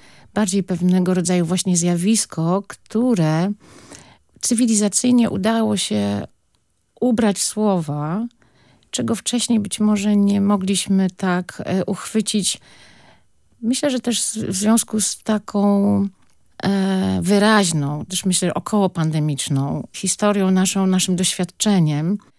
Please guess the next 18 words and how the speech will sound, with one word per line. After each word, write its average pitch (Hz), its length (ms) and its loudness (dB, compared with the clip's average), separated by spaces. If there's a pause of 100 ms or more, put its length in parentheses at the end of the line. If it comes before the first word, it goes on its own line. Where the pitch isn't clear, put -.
(720)
pozostawania 190 920 2 (440)
w - 220 -20
pustce, - 800 -4 (360)
pozostawania 175 760 -2 (160)
samemu, 170 880 2 (240)
w - 200 -12
izolacji. 170 760 0 (1120)
Ten 170 340 0
syndrom 175 640 2 (260)
został 165 340 0
zaobserwowany 175 680 0
w 165 60 -4
dwa 170 140 -4
tysiące 175 340 -6
szesnastym 180 480 -2
roku, 170 160 -2
opisany, 170 580 2
bo - 160 -8